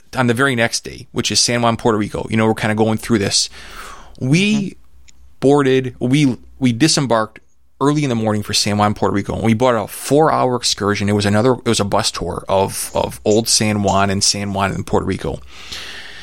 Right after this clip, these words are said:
Speaker 1: And San Juan looks like any major city in United States. The g-, off the boat, you see, um, <laughs> this is interesting. So the boat,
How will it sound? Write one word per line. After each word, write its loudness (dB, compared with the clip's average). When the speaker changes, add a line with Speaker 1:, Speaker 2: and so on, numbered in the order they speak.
Speaker 1:
And 2
San 2
Juan 2
looks 2
like 0
any 2
major 2
city 0
in 0
United 2
States. -4
The 0
g-, -6
off 2
the -6
boat, 0
you -6
see, 0
um, 4
<laughs> -4
this 0
is 2
interesting. -2
So 2
the 2
boat, 2